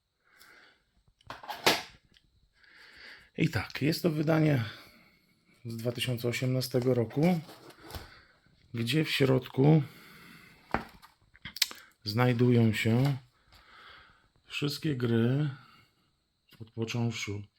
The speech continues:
od, począwszy od pierwszej części, czyli konkretnie tej, kończywszy na ostatniej części tej w dwa tysiące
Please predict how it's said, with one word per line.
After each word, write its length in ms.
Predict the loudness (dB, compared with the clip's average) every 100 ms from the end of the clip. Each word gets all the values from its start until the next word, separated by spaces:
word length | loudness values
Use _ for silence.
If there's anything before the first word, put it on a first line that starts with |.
| _ _ _ -10
od, 200 | -10 -10
począwszy 540 | -12 -6 -4 -2 -2 -6
od 100 | -2
pierwszej 380 | -2 0 -2
części, 640 | -2 -2 -2 -4 -8 -10 -14 _ _ _ _ _
czyli 180 | -12 -8
konkretnie 500 | -6 -4 -4 -4 -6
tej, 380 | -2 -2 -2 -4 _ _ -20 -20 -20 -20 -20 -20 _ _ _ _ -18 -2
kończywszy 880 | 0 0 0 0 0 2 4 4 2 -4 -16 -20 -20 -20 -20 _ _ -8
na 260 | -6 -4
ostatniej 540 | -6 -4 -6 -4 -4 -4
części 760 | -2 -2 -4 -4 -4 -4 -8 _ -20 -20 -20 -20 -20 _ -2
tej 440 | 2 2 0 -6 -14 _ -20 -20 -14
w 60 | -10
dwa 180 | -6 -4
tysiące 640 | -4 -2 -4 -4 -4